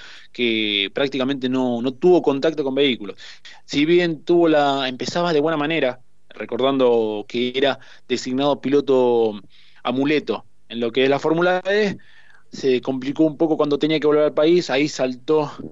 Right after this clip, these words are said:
que el tema justamente de la visa, estuvo viajando, si se quiere, de alguna manera para también despejarse, vi-, siguió entrenando porque lo sube en las redes,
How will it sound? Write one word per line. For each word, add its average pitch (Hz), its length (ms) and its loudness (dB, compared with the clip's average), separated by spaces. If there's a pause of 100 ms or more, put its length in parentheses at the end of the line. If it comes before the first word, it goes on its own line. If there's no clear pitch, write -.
(260)
que 101 960 -4
el 98 540 -8
tema 139 220 2
justamente 123 440 -2
de 131 60 4
la 139 60 4
visa, 180 440 0 (480)
estuvo 120 1200 0 (260)
viajando, 117 540 -2
si 110 140 -12
se 104 140 -6
quiere, 113 260 0
de 107 60 -2
alguna 110 180 -6
manera 117 280 -2
para 107 160 -6
también 113 200 -4
despejarse, 117 560 -4
vi-, 117 180 -10
siguió 117 340 -4
entrenando 127 640 -6
porque - 220 -18
lo 101 80 -16
sube 123 240 -4
en 113 80 -4
las 113 140 -6
redes, 175 420 2